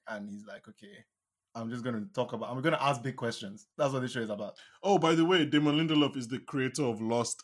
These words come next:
Speaker 2: and the Watchmen T V show, so
Speaker 1: Whoop, whoop.
Speaker 2: so he knows his pedigree. I just want, so in case people are like, "Who's, who's Lindelof?" Anyway,
Speaker 1: Yeah,
Speaker 2: continue.
Speaker 1: sorry. So I think then in season two, what happens is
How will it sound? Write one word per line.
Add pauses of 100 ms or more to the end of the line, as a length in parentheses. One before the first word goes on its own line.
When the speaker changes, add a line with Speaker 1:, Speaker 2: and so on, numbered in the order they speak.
(120)
Speaker 2:
and (140)
the
Watchmen
T
V
show, (120)
so
Speaker 1:
Whoop,
whoop.
Speaker 2:
so
he
knows
his
pedigree.
I
just
want,
so
in
case
people
are
like,
"Who's, (140)
who's
Lindelof?" (120)
Anyway,
Speaker 1:
Yeah,
Speaker 2:
continue.
Speaker 1:
sorry. (480)
So
I
think
then
in
season
two,
what
happens
is